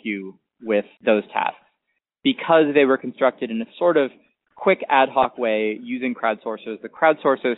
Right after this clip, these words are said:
took shortcuts, understandably, and the model can pick up on those shortcuts. It seems like we have a model that has really learned something substantial about language and something that aligns very well with how we like to measure understanding,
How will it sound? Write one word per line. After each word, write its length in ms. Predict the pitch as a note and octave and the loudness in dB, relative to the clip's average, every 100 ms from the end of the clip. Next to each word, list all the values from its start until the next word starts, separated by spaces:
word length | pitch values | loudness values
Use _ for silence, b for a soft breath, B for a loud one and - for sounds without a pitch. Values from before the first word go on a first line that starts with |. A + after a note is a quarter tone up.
| - | -6
took 120 | - - | -16 -4
shortcuts, 420 | A#2 G#2+ A2 G#2+ _ _ | -4 0 -2 -4 _ _
understandably, 920 | B2 A2 - A2 A2+ G#2+ G#2+ G2+ G2 b b _ - | -8 -6 -2 0 0 0 0 0 -2 b b _ 0
and 220 | A#2 A2+ | 2 2
the 100 | A2 - | 0 -2
model 280 | C3+ B2+ B2 | 2 2 2
can 140 | - | -2
pick 160 | A#2+ A#2+ | -6 -4
up 100 | G2+ | -4
on 100 | G2+ | -6
those 120 | - | -10
shortcuts. 360 | - - - - _ _ _ _ _ - | -16 -18 -20 -20 _ _ _ _ _ -10
It 80 | - | -4
seems 160 | G#3+ | 2
like 160 | F#3 F3+ | 2 2
we 80 | E3+ | 0
have 200 | G#3+ A#3 | 2 4
a 60 | |
model 300 | F3+ D3 C#3+ | 2 0 -2
that 200 | B2+ B2 - | -4 -8 -10
has 260 | - C4+ C#4 F#3+ | 0 2 2 2
really 220 | G#3+ G3 | 0 2
learned 300 | D#3+ D#3+ D#3+ | 0 -2 -2
something 280 | D#3+ D#3+ D3 | -8 -8 -12
substantial 480 | C#3+ - C3+ C3 C3+ | -14 -8 -6 -4 -2
about 180 | B2 A2+ | -2 -2
language 460 | A#2+ A2 A2+ A2 G#2 - | -6 -8 -8 -8 -12 -10
and 100 | C3+ B2+ | -2 -2
something 380 | C#3 C#3+ C3+ | 2 2 4
that 280 | B2 A#2 - _ _ _ | 6 4 4 _ _ _
aligns 560 | D#3 C#3 D3+ E3+ G3 D#3+ | 2 4 4 4 0 -2
very 180 | D#3+ C#3+ | 0 0
well 360 | B2 B2+ C3+ | 0 0 0
with 120 | A#2+ - | -4 -4
how 160 | C3 | -4
we 140 | A#2+ A#2 | -2 -4
like 240 | A#2 - | -6 -6
to 60 | B2 | -8
measure 320 | A#2+ B2 A#2+ | -6 -4 -4
understanding, 760 | A2+ A2 A#2 G#2+ G#2 G#2 G#2 | -6 -10 -8 -6 -6 -8 -10